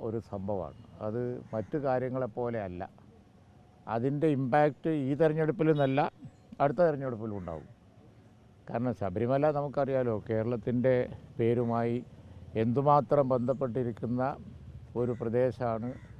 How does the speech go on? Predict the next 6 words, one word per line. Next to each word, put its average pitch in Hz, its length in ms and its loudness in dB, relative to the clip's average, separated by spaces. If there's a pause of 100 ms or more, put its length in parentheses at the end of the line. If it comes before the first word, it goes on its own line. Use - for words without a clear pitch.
(420)
അന്തർദേശീയ 127 760 0
തലത്തിൽ 127 340 0 (140)
തന്നെ 123 300 2 (100)
കേരളത്തിൻ്റെ 120 640 0 (100)
യശസ്സും 120 440 -4
പ്രശസ്തിയൊക്കെ 120 760 -2